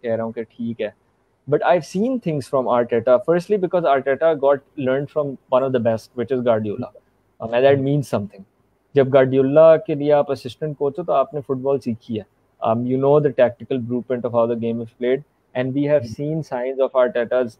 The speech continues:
Speaker 1: intelligence with the way Arsenal set up। Um, five at the back without the def-, uh, without the ball,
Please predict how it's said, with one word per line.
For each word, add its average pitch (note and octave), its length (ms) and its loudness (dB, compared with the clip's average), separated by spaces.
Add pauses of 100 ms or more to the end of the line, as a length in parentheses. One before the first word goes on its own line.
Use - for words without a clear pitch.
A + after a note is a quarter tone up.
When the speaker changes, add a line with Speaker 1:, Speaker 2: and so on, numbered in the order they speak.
Speaker 1:
intelligence B2 580 -2 (220)
with B2 100 -2
the A#2+ 140 -2
way B2 120 4
Arsenal A2+ 380 0
set A2+ 140 -4
up। A2+ 120 -2 (540)
Um, A2+ 260 0 (300)
five C#3 200 4
at C#3 160 0
the C3 160 0
back B2+ 240 2
without C3 360 2
the B2+ 120 0
def-, A#2+ 180 -12
uh, B2 300 -4
without B2 280 0
the B2+ 180 -6
ball, B2 260 2